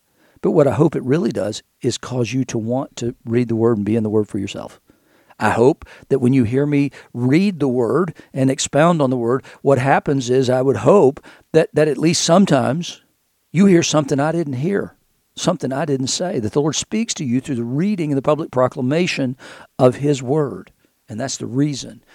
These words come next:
that I don't just talk about it, I read it every single day.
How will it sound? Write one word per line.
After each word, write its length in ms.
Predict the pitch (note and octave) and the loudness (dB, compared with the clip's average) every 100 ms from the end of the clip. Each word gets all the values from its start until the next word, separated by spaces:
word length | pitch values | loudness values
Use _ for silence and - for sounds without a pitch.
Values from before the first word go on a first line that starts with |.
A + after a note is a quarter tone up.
| _ _ | _ _
that 180 | - A#2+ | -6 -6
I 60 | |
don't 360 | G#2 G#2 C#3 C4+ | -6 -6 -6 -6
just 220 | G3 - | -8 -10
talk 280 | - E3 - | 0 0 0
about 280 | G#2 F#2+ G2+ | -4 -8 -12
it, 100 | - _ _ | -16 _ _
I 60 | G#2+ | -4
read 240 | G#2 G2 | -2 -2
it 200 | G2 - _ _ _ | -6 -18 _ _ _
every 220 | A2+ A#2 | -2 -2
single 240 | A#2 C3+ C#3 | -2 0 2
day. 280 | A#2 F#2 | 0 -4